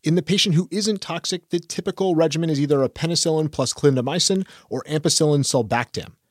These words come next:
Some patients with this disorder are also treated with anticoagulation, but the use of that is still controversial.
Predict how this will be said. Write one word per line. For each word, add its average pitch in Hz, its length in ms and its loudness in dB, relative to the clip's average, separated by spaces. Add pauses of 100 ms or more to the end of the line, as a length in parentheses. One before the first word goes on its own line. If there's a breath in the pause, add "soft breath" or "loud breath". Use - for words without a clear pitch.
(160)
Some 240 260 2
patients 185 360 -2
with 156 200 -2
this 185 140 -6
disorder 156 380 -4
are 139 280 0
also 147 340 -2
treated 151 300 -2
with 139 140 2
anticoagulation, 143 1000 0 (320 soft breath)
but 143 100 0
the 147 80 4
use 147 300 -2
of 165 80 -2
that 139 180 0
is 123 100 -2
still 151 220 2
controversial. 120 840 -4